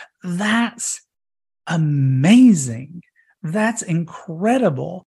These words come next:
That's why Uriel can really put us into this place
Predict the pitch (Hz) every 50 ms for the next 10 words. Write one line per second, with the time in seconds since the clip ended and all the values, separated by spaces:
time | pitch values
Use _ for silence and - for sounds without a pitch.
0 | _ _ _ _ _ _ _ 202 202 214 233 233 - - 202 180 170 165 165 165
1 | 160 156 156 156 151 151 156 170 185 190 196 190 - - 170 147 151 151 165 180
2 | 196 214 220 208 214 - 170 156 156 151 - 165 151 147 - 170 151 139 147 135
3 | - - _ - - 226 240 247 226 196 175 165 160 - - - -